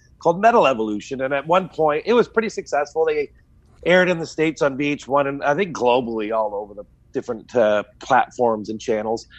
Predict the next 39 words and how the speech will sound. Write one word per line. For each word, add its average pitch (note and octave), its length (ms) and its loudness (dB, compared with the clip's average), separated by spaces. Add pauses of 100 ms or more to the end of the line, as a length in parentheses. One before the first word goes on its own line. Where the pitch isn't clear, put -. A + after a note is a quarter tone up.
(320)
Um, C#3+ 380 4
and D3+ 580 -2
they F#3 520 -2
had, E3 300 2 (240)
you B3 120 -4
know, D#3+ 160 6
they're G#3 120 2
not F3+ 220 4
hip C3 160 -4
hop D3+ 240 2
heads, C3 220 -4
but - 140 -10
someone E3 260 0
had, C3+ 200 -4
I C3+ 80 0
think, C3+ 240 -6
said C3+ 200 0
to C3 60 -2
them, C3 320 2 (640)
"Have C#3+ 160 0
you E3+ 60 4
guys D3+ 220 4
considered C3+ 460 -2
doing C#3+ 240 -2
something C3+ 300 -4
like B2+ 200 -2
this B2+ 200 -4
for C3+ 400 2
hip A3 180 2
hop?" A#2+ 320 2
And C#3+ 360 -4
so D3+ 160 -2
that's C#3+ 220 0
when C3 120 -4
I, B2+ 200 -2
they B2+ 260 -6
called B2+ 300 0
me C3 180 -4
up. A2 200 -2